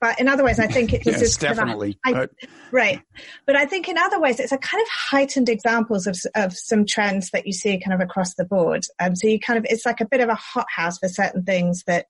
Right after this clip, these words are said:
Speaker 1: um, that you can experience more broadly.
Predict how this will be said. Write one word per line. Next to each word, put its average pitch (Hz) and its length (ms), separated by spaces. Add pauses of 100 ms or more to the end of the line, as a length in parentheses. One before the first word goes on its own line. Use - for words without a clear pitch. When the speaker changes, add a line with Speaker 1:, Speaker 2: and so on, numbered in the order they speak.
Speaker 1:
um, 170 260 (440)
that - 140
you 202 120
can 190 240
experience 180 560
more 185 160
broadly. 185 560